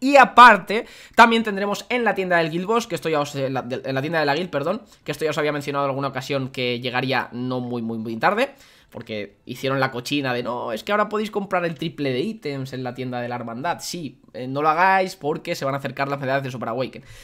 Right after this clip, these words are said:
Y aquí están, aquí las tenemos. Se han esperado un par de semanitas para que digamos, "Oye, al final no las van a meter. Oye, han metido Super Awaken y no las han metido en la tienda. Bueno, podemos gastar nuestras estas en comida".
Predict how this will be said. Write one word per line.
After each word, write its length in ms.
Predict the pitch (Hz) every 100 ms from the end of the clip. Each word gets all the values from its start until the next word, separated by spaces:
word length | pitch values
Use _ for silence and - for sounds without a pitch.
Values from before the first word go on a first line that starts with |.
| -
Y 80 | -
aquí 140 | 165 226
están, 460 | 220 294 220 147 -
aquí 220 | 143 180
las 140 | 202
tenemos. 520 | - 226 226 135 - -
Se 100 | 165
han 80 | 165
esperado 260 | - 165
un 60 | 160
par 140 | 160
de 60 | 156
semanitas 460 | 165 214 247 240
para 160 | 220 170
que 60 | 160
digamos, 360 | 151 143 156
"Oye, 100 | -
al 80 | 165
final 240 | 135 143
no 100 | 190
las 140 | 165 156
van 100 | 147
a 60 |
meter. 300 | 139 139 - -
Oye, 240 | 302 196
han 80 | 180
metido 220 | 262 285
Super 240 | 277 240
Awaken 340 | 220 247 262 240
y 80 | 233
no 80 |
las 180 | 277 247
han 80 | 185
metido 220 | 156 147
en 40 | 135
la 80 |
tienda. 440 | 131 180 131 123 - -
Bueno, 260 | - 220
podemos 340 | 233 262 285 254
gastar 300 | 240 233 208
nuestras 460 | 196 185 175 -
estas 280 | - - 170
en 80 | 165
comida". 320 | 165 180 127